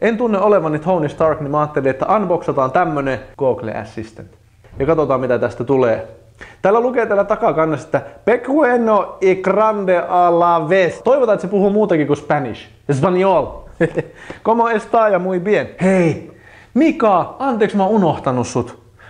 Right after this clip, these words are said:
Sä oot kommentoinut tänne kolme kuukautta sitten, että sä olet käynyt väärillä kahviautomaateilla. Ensi kerran, kun olet Helsingissä, niin tule meidän byrolle maistamaan. Tehdään samalla joku video. O M G! Mika!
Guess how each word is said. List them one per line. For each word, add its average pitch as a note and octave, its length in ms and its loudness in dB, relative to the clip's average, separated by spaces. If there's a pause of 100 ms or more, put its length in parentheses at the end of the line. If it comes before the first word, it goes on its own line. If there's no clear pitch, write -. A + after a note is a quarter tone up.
Sä A#3 100 0
oot A#3 60 -2
kommentoinut G#3 520 -2
tänne G3 160 0
kolme F#3 420 0
kuukautta B2 440 -2
sitten, C3 320 0
että A#2+ 300 0 (840)
sä B3 100 2
olet D#4+ 180 -2
käynyt G3 460 0
väärillä F#3+ 440 2
kahviautomaateilla. F3 1300 0 (180)
Ensi A3+ 280 2
kerran, G3 340 2
kun D#3 100 2
olet E3 240 2
Helsingissä, D#3 640 0
niin D3 120 0
tule F#3+ 220 2
meidän E3+ 380 0
byrolle C#3+ 440 2
maistamaan. B2+ 680 0
Tehdään D#3 380 0
samalla C#3 320 2
joku A#2 320 -2
video. A#2+ 420 0 (540)
O B3+ 220 2
M A#3+ 240 0
G! F#3+ 40 2 (640)
Mika! G#3 600 0